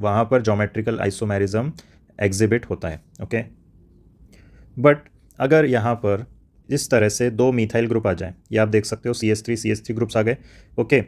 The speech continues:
क्या इस मॉलिक्यूल में ज्योमेट्रिकल आइसोमेरिज्म एग्जिबिट हो सकता है? तो देखिए यहाँ पर क्या हो रहा है, ये अगर हम देखेंगे तो ये एसपी थ्री कार्बन पे लगा हुआ है, ठीक है, ना कि इस कार्बन पे, ठीक है। ये जो कार्बन है यहाँ पर नहीं लगा हुआ है,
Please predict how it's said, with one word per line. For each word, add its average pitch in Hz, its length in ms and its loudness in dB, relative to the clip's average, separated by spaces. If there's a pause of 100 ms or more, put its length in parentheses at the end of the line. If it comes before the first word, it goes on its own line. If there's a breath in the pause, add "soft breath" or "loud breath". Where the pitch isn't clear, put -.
(300 soft breath)
क्या 147 300 4
इस 139 180 -2
मॉलिक्यूल 147 380 2
में 147 140 0
ज्योमेट्रिकल 123 520 0
आइसोमेरिज्म 127 680 -2
एग्जिबिट 117 420 -2
हो 117 100 2
सकता 120 300 -4
है? 120 180 -2 (420 soft breath)
तो 139 60 0
देखिए 160 300 4
यहाँ 120 420 2
पर 170 120 2
क्या 165 120 0
हो 156 80 2
रहा 123 120 0
है, 127 140 -6 (300 soft breath)
ये 147 340 2
अगर 127 260 2
हम 147 120 0
देखेंगे 135 340 2
तो 156 120 -2
ये 151 280 0
एसपी 117 280 0
थ्री 151 220 0
कार्बन 107 340 2
पे 104 100 -2
लगा 87 180 -4
हुआ 87 160 -8
है, - 80 -16 (220)
ठीक 113 140 -2
है, 127 160 0 (280 soft breath)
ना 117 160 4
कि 139 480 -2 (260)
इस 123 140 -2
कार्बन 90 340 2
पे, 85 160 -10 (240)
ठीक 110 140 -4
है। 156 100 -2 (440 loud breath)
ये 123 140 6
जो 143 140 4
कार्बन 113 340 2
है 120 340 -2
यहाँ 110 240 2
पर 135 140 4
नहीं 120 280 0
लगा 101 180 2
हुआ 101 220 -2
है, 104 240 -4